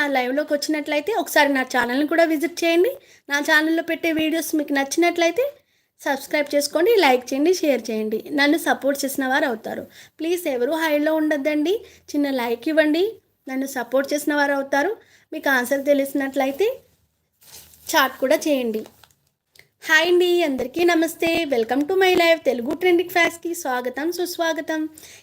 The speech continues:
ఇక్కడ మీ తెలివితేటలను పరీక్షించుకోండి. ఈ లైవ్ మీ మెదడుని పదును పెట్టడానికి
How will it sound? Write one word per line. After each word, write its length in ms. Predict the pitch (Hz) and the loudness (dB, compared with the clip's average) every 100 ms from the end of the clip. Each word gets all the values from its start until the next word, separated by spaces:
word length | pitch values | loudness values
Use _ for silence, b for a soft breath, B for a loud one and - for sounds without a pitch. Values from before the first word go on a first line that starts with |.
| B | B
ఇక్కడ 160 | 277 339 330 | 0 2 4
మీ 80 | 339 302 | 4 2
తెలివితేటలను 720 | 269 285 311 285 262 240 330 359 | 2 0 0 2 0 -2 -2 0
పరీక్షించుకోండి. 760 | 330 320 320 302 - 277 254 - _ _ _ _ _ _ _ _ _ _ _ b b b _ _ _ _ _ _ _ _ _ _ 302 | 0 -2 -6 -6 -4 -4 -4 -8 _ _ _ _ _ _ _ _ _ _ _ b b b _ _ _ _ _ _ _ _ _ _ -4
ఈ 20 | 320 | 0
లైవ్ 200 | 240 220 285 | 0 0 2
మీ 60 | 359 330 | 4 4
మెదడుని 380 | 262 254 311 330 330 | 2 0 0 0 0
పదును 300 | 254 233 277 | 0 2 2
పెట్టడానికి 540 | 330 320 294 269 254 | 2 2 0 -2 -2